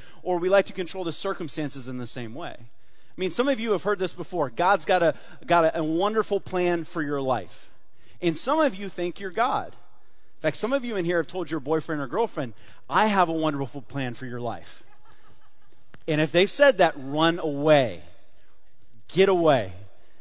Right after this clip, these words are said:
It's, it seems good right now, and they're all cute, but sooner or later it's gonna turn ugly.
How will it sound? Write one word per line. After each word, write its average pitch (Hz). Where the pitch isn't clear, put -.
It's, -
it 147
seems 196
good 220
right 214
now, 190
and 170
they're 151
all 175
cute, 165
but 151
sooner 170
or 190
later 170
it's 151
gonna 156
turn 160
ugly. 139